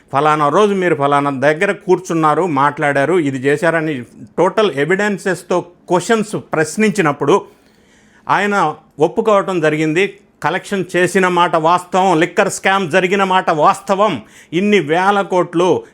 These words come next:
కలెక్షన్ చేసి ఈ, ఈ డిస్టిలరీస్ నుంచి, డిస్ట్రిబ్యూటర్స్ నుంచి ఏడు అంచెల వ్యవస్థలో క్యాష్ ఈ విధంగా అక్కడికి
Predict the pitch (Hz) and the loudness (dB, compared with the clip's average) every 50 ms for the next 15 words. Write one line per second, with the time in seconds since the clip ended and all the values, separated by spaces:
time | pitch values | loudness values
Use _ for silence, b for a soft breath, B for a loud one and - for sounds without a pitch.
0 | B - 151 170 175 165 - 190 180 170 143 - 170 180 175 165 - 165 135 117 | B -4 -4 -4 -4 -4 -4 -4 -4 -4 -2 -2 -2 -2 -2 -2 -2 -2 -2 -2
1 | B B B B B - 139 147 156 143 135 - 156 156 156 156 151 147 147 143 | B B B B B -6 -4 -2 -2 -4 -6 -8 -8 -6 -4 -2 -2 -2 -2 -4
2 | 139 127 131 131 123 139 170 165 - 202 196 196 190 190 185 - 170 165 170 170 | -4 -6 -6 -4 -2 -2 -2 -2 -2 0 0 2 4 2 2 0 0 -2 -4 -4
3 | 165 170 170 143 113 110 135 160 156 - 202 190 180 185 170 165 170 156 - 165 | -2 -2 -2 -2 -2 -2 -4 -4 -2 -2 -2 0 0 0 0 0 -2 -2 -2 -4
4 | 165 175 170 165 185 151 120 B B B B B B _ _ _ - 120 131 156 | -4 -4 -2 -2 -2 -2 -2 B B B B B B _ _ _ -6 -2 2 2
5 | 190 202 185 190 156 151 180 175 - 208 190 175 143 147 156 190 185 185 - 196 | 2 2 2 0 0 -2 -2 -4 -2 -2 -2 0 0 0 0 0 -2 -2 -2 -2
6 | 180 185 165 - - 160 156 160 156 - - - - - _ - 147 156 160 147 | 0 0 0 -2 0 0 0 0 0 -2 -8 -14 -20 -20 _ -6 -2 -2 0 0
7 | 147 139 156 170 175 180 190 202 208 - - _ _ _ _ _ _ _ _ _ | 0 0 0 0 0 2 2 0 0 -2 -6 _ _ _ _ _ _ _ _ _
8 | - - - - 160 156 151 196 190 208 | -6 -4 -2 -2 -4 -2 -2 -2 -2 -4